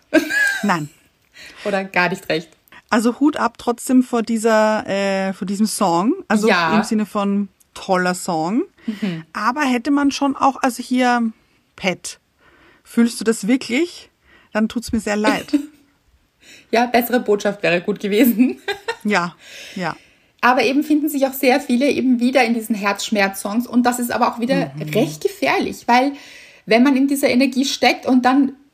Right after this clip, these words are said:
Speaker 1: läuft im Radio genau dieser Song, kennt ihr das, wenn man dann so
Speaker 2: Mhm.
Speaker 1: ein, wenn man dann so sich so verstanden fühlt und dann noch so mehr in dieser Energie drinnen ist, so in dieser
Speaker 2: Ja.
Speaker 1: Dramatik und ja, genau, es ist so schwierig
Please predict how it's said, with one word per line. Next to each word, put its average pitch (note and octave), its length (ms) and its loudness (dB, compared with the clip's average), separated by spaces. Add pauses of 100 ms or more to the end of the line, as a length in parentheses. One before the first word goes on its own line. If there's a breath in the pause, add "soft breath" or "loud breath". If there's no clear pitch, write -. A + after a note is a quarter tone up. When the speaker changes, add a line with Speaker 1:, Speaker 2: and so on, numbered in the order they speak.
(100)
Speaker 1:
läuft A#3 440 2
im C4 160 2
Radio B3+ 420 0
genau A#3 380 2
dieser C#4+ 240 0
Song, C4 480 0 (140)
kennt G#3 280 -4
ihr G#3+ 80 -2
das, G#3 200 0
wenn A#3 80 2
man A#3 100 2
dann A3+ 200 -2
so C4 120 -2
Speaker 2:
Mhm. E3+ 120 -12
Speaker 1:
ein, G#3 440 0 (280)
wenn G3 220 -4
man A3 100 0
dann A3+ 140 0
so A#3 340 0 (420)
sich - 280 -6
so A#3 260 2 (180 loud breath)
verstanden A#3+ 680 0
fühlt A3 400 -4
und G#3 160 -4
dann G#3+ 160 2
noch A#3 160 0
so - 160 -4
mehr A3 500 4
in A#3 100 4
dieser A3 280 2
Energie A3+ 400 2
drinnen G3+ 400 0
ist, F#3 280 -6
so F#3 300 0 (500 loud breath)
in G#3+ 80 -4
dieser F#3 200 0
Speaker 2:
Ja. E3 140 -2
Speaker 1:
Dramatik G3+ 680 -2
und G#3+ 180 -4
ja, G#3+ 280 -4
genau, A3+ 880 0
es G3 160 -10
ist A#3+ 160 -12
so - 100 -8
schwierig A#3 1000 -8